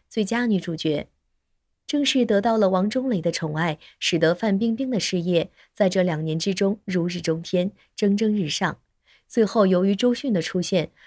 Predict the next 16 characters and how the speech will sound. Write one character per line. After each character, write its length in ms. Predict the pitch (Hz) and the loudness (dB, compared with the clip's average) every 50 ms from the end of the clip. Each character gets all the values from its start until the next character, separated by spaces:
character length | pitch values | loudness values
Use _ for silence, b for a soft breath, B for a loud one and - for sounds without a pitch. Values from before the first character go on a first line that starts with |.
| b b b | b b b
导 160 | - 208 202 | 0 2 2
致 200 | 196 - 226 214 | 2 0 -2 -2
范 200 | - 226 214 202 | 0 0 0 0
冰 160 | 226 226 233 | 0 0 0
冰 220 | 226 247 240 247 | 0 2 0 0
和 360 | 233 - - 170 165 180 180 - | 0 0 2 2 4 2 2 2
王 240 | - 185 170 180 185 | 0 0 0 2 0
毅 100 | 190 175 | 0 0
兄 260 | 156 - 220 214 233 | -2 -2 -4 -4 -2
弟 260 | - 277 226 - - _ _ _ - | 0 0 0 -2 -4 _ _ _ -2
也 160 | 190 175 180 | 0 0 0
走 240 | 180 - 185 165 160 | 2 0 0 0 0
到 180 | - 180 175 | 0 -2 -2
了 80 | 165 160 | -2 -2
终 240 | 156 - 208 233 247 | -2 -2 -2 -2 0
点。 240 | 240 190 143 - | 0 0 0 0